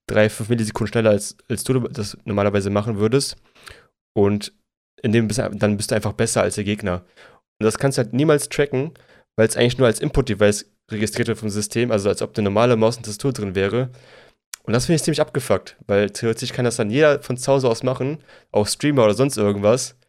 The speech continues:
sagen, die sind mega geil in dem Game, sind eigentlich,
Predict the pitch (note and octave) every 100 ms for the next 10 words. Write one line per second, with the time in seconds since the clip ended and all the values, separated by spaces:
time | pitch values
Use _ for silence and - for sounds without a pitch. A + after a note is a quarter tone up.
0 | - - _ _ - A2 A2+ G#2+ G#2+ B2
1 | A2 B2 C3 A#2+ G#2 G2+ G#2 B2+ C#3 _
2 | - _ - _ - A2 G#2 G2+